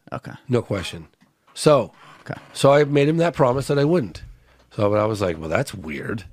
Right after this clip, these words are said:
Speaker 2: right?" 'Cause if it didn't happen, he would just say, "Oh, that's, there's nothing to that case.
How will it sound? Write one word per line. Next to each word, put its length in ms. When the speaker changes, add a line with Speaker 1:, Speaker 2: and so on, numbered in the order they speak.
Speaker 2:
right?" 280
'Cause 140
if 80
it 40
didn't 180
happen, 380
he 80
would 120
just 160
say, 140
"Oh, 140
that's, 180
there's 240
nothing 320
to 160
that 220
case. 380